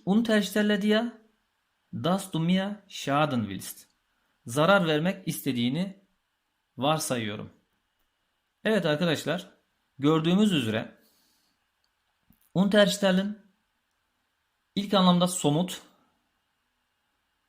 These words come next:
yağmur yağdığında bir çatının altına sığınmayı anlattığı için ayrılabilen bir fiil.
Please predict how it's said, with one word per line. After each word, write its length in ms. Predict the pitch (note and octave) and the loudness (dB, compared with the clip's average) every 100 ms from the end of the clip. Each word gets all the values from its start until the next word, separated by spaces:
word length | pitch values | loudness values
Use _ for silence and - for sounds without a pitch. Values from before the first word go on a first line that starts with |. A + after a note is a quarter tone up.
| _ _ - | _ _ 2
yağmur 280 | D#3+ F3 | 4 4
yağdığında 460 | C#3+ A2+ A2 C#3 D#3+ | 4 2 2 -2 -2
bir 120 | D3+ | -4
çatının 280 | - C3+ C#3+ | -4 -6 -4
altına 280 | G#2 A#2+ D3+ | -4 -4 -4
sığınmayı 480 | - C#3 C3+ C3+ B2+ | -2 -2 0 0 0
anlattığı 360 | A#2+ A2+ - | 0 -2 -4
için 480 | A#2 A2 D3 F#3 - - | -6 -6 -8 -10 -8 -2
ayrılabilen 540 | B2 A2+ G2+ A#2 D3+ | -2 -2 -4 -6 -6
bir 80 | E3+ | -6
fiil. 440 | - F3+ F3 F3+ | -2 2 2 0